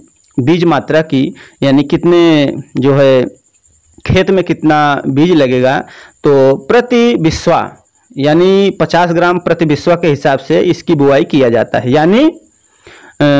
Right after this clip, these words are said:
लगभग आप समझ लीजिए कि, अ, एक किलो का जो है बीघा होता है, यानी एक बीघे अगर बुआई करना चाहते हैं तो आपका जो बीज है एक किलो लगेगा।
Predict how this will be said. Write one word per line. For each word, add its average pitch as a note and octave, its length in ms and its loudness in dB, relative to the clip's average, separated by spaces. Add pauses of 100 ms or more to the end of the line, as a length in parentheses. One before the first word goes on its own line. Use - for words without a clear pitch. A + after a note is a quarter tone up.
लगभग D#3+ 460 0 (380)
आप D#3 180 -2
समझ D#3 280 -2
लीजिए D#3 360 0
कि, D#3+ 520 2 (560)
अ, D3+ 60 -4
एक C3 680 0
किलो G3 480 0 (320)
का D#3+ 80 2
जो D3 180 2
है D#3 240 2 (400)
बीघा D3 340 0
होता B2+ 360 -2
है, A2+ 280 -8 (800)
यानी C#3 280 2 (120)
एक F3 180 0
बीघे D#3 260 2
अगर D#3 240 0
बुआई C#3 300 0
करना C#3 260 0
चाहते C3 340 -4
हैं B2+ 180 0
तो D3+ 120 -2 (160)
आपका C3+ 320 -4
जो B2+ 160 -2
बीज C#3+ 320 0
है C3 120 0 (460)
एक G3+ 220 0
किलो D#3 480 0 (180)
लगेगा। A2+ 500 -2